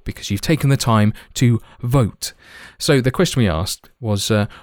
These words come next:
when slash if you have had a bad youth intake, do you, uh, sack the head of youth development,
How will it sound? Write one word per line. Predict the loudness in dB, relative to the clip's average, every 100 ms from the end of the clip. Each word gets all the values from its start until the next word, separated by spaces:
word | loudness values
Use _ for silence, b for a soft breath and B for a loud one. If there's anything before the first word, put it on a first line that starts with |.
| B
when | 0 2 2 0
slash | -2 0 -2 0
if | -2 -2 -6
you | -6
have | -4 -6 -6
had | -6 -6
a | -8 -8
bad | -6 -6 -8
youth | -6 -4 -4
intake, | -6 -4 -4 -6 -8 0
do |
you, | 2 2 2 4 2 -2 b b b b b b b
uh, | -4 -4
sack | -2 -2 -4
the | -2 -2 -2 B B B
head | -2
of | 2
youth | 2 2
development, | 0 0 0 0 0 -4